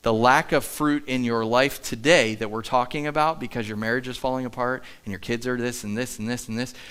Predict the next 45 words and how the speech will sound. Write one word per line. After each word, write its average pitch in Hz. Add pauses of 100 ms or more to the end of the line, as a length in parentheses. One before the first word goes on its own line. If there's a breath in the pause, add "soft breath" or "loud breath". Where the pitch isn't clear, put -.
(220 loud breath)
all 147
of 160
that 143
disruption 135
in 139
your 131
life 127
and 113
turmoil 139 (220 loud breath)
is 113
because 123
you 120
have 120
an 113
offense 120 (260 loud breath)
at 113
someone 113
else. 101 (480 soft breath)
And 123
I 113
can 117
guarantee 127
that 110
if 107
we 113
take 117
care 123
of 123
that 117
today, 120 (320 loud breath)
that 120
you'll 117
see 113
fruit 170
in 117
your 110
life 101
in 101
those 101
areas 101
because 110
the 104
seed 214
is 98
there. 101